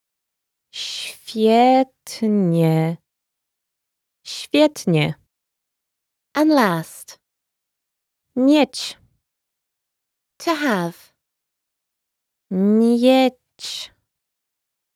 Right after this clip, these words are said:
Speaker 1: Mieć.
Speaker 2: Let's take a closer look at the usage of some of the words and phrases from this lesson. Joanna, what's the first word?
Speaker 1: Świetnie.
Speaker 2: Great. This can be used in different situations,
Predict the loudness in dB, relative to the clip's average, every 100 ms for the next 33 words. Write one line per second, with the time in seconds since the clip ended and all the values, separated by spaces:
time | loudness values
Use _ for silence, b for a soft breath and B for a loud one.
0 | _ _ _ _ -2 2 4 2 -2 -14
1 | -16 _ _ _ _ _ _ _ _ _
2 | _ _ _ _ _ 0 0 -2 -6 -4
3 | -4 -2 0 0 -2 -4 -4 -6 -8 -6
4 | -6 -6 -4 -4 -4 -8 -6 -6 -4 0
5 | 2 2 -2 -10 -8 -6 -4 -4 -4 -2
6 | -6 -2 -2 -2 -2 -4 -4 -4 -4 -8
7 | _ _ _ _ _ 0 2 4 2 0
8 | -4 -8 _ _ 0 0 -2 -2 0 0
9 | -2 -4 -2 -4 -8 -18 _ _ _ -16
10 | -16 -2 0 0 -4 -6 -6 -10 _ _
11 | _ _ _ _ 0 2 2 -2 -10 -20
12 | -20 _ _ _ _ _ _ _ -4 -2
13 | 0 2 2 0 -2 -4 -4 -2 0 -2
14 | -4 -8 -8 -6 -2 -2 -2 -6 -8 -8
15 | -14